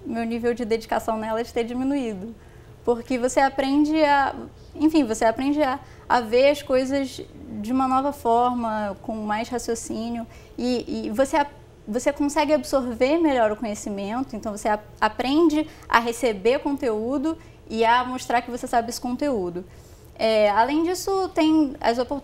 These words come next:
as universidades dão oportunidades pra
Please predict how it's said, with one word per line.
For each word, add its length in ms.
as 640
universidades 580
dão 440
oportunidades 1040
pra 340